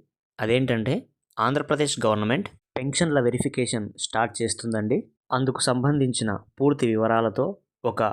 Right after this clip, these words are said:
PowerPoint ప్రజెంటేషన్‌ని కూడా విడుదల చేసిందండి. ఈ పెన్షన్ల వెరిఫికేషన్ ఎవరికంటే, మన ఛానల్‌లో ఈ వీడియో చేశాను కదండి, దానికి సంబంధించి ఆరు వేల రూపాయలు మరియు పదహైదు వేల రూపాయల పెన్షన్ తీసుకునే వ్యక్తులు ఎవరైతే ఉన్నారో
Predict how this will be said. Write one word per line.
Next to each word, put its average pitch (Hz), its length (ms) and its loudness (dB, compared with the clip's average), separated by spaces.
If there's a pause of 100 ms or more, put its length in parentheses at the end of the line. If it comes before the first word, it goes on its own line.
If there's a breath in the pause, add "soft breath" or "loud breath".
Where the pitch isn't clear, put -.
(140)
PowerPoint 127 680 0
ప్రజెంటేషన్‌ని 117 760 -2
కూడా 117 260 0 (120)
విడుదల 107 320 -2
చేసిందండి. 107 580 -2 (280)
ఈ 143 120 0 (180)
పెన్షన్ల 151 440 2
వెరిఫికేషన్ 131 680 2
ఎవరికంటే, 120 600 0 (560)
మన 120 140 0
ఛానల్‌లో 139 520 2 (340)
ఈ 120 120 -2
వీడియో 127 260 4
చేశాను 117 360 0
కదండి, 110 380 0 (520)
దానికి 117 380 0
సంబంధించి 127 680 0 (640 soft breath)
ఆరు 127 220 2
వేల 143 200 4
రూపాయలు 139 520 2 (200)
మరియు 110 280 0 (140)
పదహైదు 131 420 2
వేల 135 200 2
రూపాయల 120 420 0 (220)
పెన్షన్ 123 360 -2
తీసుకునే 120 400 -2
వ్యక్తులు 107 480 -2
ఎవరైతే 110 460 0
ఉన్నారో 110 420 -2